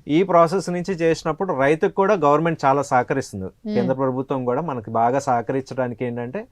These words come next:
Speaker 1: రైతులు కూడా మనకేంటంటే ఆ ఖర్చుతో ఏదైతే ఉందో almost ఒక సిక్స్టీ to సెవెంటీ పర్సెంట్ వాళ్ళకి ఆ ఖర్చు అనేది మనకి ఏదైతే ఉందో దాని ఇన్వెస్ట్‌మెంట్ అనేది వచ్చేస్తుంది అనమాట. So ఆ ఇన్వెస్ట్‌మెంట్ రావటం వల్ల రైతుకు కూడా కొంచెం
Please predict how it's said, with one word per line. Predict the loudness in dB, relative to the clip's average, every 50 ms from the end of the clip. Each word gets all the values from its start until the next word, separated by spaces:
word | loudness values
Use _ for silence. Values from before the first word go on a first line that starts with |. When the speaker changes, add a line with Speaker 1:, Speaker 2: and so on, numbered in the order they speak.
| _ _ -20 _ _ _ 0
Speaker 1:
రైతులు | 0 2 2 2 2 4
కూడా | 2 4 4 4
మనకేంటంటే | 2 2 0 0 0 -2 -2 -2 -4 -4 -2 -2
ఆ | 0 0 0
ఖర్చుతో | 0 2 0 -2 -2 -2 -8 -8 0 2 2
ఏదైతే | 4 4 2 2 0 0 0 0
ఉందో | -2 -2 -2 -2 -2
almost | -4 0 2 2 4 4 2 0 0 -2 -2 -2 -2 -4
ఒక | -4 -2 -4 -6 -6 -8 -14 _ _ _
సిక్స్టీ | -18 -16 -8 -8 -8 -8 -6 -8 -6
to | -2 -2 -2
సెవెంటీ | -2 -2 -2 -2 -2 -4
పర్సెంట్ | -2 0 -2 -2 0 -4 -4 -2 0
వాళ్ళకి | 2 2 2 2 0 -4 -4 -4 -4 -6 -10 _ _ _ _ _ _ -4
ఆ | -4
ఖర్చు | 0 2 2 2 2 2 0 2
అనేది | 2 2 2 2 0 0 0
మనకి | -2 -2 -4 -2 0 0
ఏదైతే | 0 2 2 2 2 2 -2
ఉందో | -2 -2 -2 -4 -4 -6 -4
దాని | -4 -2 -2 -2 -2
ఇన్వెస్ట్‌మెంట్ | -2 0 0 0 -2 -2 -4 -2 -2 2 2 2
అనేది | 2 2 0 0 0 0 -2
వచ్చేస్తుంది | -2 -2 -6 -8 -8 -8 -12 -14 -12
అనమాట. | -12 -14 -14 -16 -18 -20 _ _ _ _ _ _ _ _ 0
So | 2
ఆ | 2
ఇన్వెస్ట్‌మెంట్ | 2 2 0 0 0 0 0 -2 -2 -2 -2 2
రావటం | 4 4 4 4 4 2 0 0
వల్ల | 0 0 2 2 2 0 0 2
రైతుకు | 2 0 2 0 -2 -4 -2
కూడా | -2 -2 -2 -2 -4 -4 -4 -4 -6 -6 -4
కొంచెం | -4 -4 -2 -4 -6 -6 -6 -10